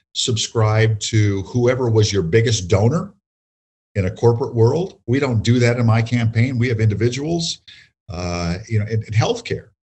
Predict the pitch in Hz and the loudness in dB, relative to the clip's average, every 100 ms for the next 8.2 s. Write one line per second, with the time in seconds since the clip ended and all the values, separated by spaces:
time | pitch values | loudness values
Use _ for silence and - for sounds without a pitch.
0 | - _ _ 90 104 139 143 117 120 113 | -20 _ _ -4 -2 0 0 -2 -4 -4
1 | 95 104 113 117 120 - 71 67 117 - | -2 -2 0 -2 -4 -6 -6 -8 -10 -20
2 | _ _ _ _ _ _ _ _ - 85 | _ _ _ _ _ _ _ _ -10 -8
3 | 85 - 101 - 104 101 87 87 _ 113 | -8 -6 -4 -2 0 0 -2 -6 _ 0
4 | 165 196 107 90 78 80 95 90 120 110 | 0 0 -4 -4 -6 -4 -6 -2 2 4
5 | 123 131 - - 139 175 92 90 - 123 | 2 0 -4 -2 2 2 2 -4 -4 -2
6 | 82 - 131 170 135 82 101 - _ _ | -2 -4 -2 0 0 -2 -4 -8 _ _
7 | 101 107 110 117 113 98 107 110 110 117 | -2 2 4 4 2 -2 -2 -2 -2 -2
8 | 120 - | -2 -6